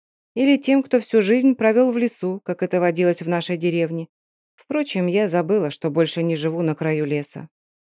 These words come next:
Словно подтверждая последнюю мысль, Дучимы звонко расхохоталась.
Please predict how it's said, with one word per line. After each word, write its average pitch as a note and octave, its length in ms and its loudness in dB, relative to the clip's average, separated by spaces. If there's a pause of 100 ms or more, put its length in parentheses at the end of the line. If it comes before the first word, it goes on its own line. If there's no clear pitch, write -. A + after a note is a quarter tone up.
(360)
Словно A3+ 460 2
подтверждая G#3+ 640 2
последнюю F#3+ 640 0
мысль, A#3+ 360 -2 (240)
Дучимы B3+ 480 4
звонко G#3+ 460 2
расхохоталась. G3 880 -2